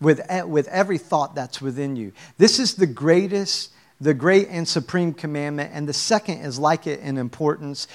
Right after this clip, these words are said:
You must love your friend in the same way, uh, you love yourself. Contained with these commandments, uh, to love,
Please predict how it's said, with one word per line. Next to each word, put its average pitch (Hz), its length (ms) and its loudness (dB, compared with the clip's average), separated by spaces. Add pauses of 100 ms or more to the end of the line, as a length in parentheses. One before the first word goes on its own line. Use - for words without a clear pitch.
(180)
You 185 80 4
must 175 260 0
love 180 440 4
your 226 120 -4
friend 165 420 -6
in - 160 -8
the 127 100 -6
same 165 420 -2
way, 120 340 -4 (320)
uh, 123 220 -6
you 135 180 -2
love 156 340 4
yourself. 123 600 -4
Contained 170 420 -2
with 156 100 -6
these 165 200 -4
commandments, 175 760 -4 (260)
uh, 139 200 -4
to - 180 -4
love, 170 480 2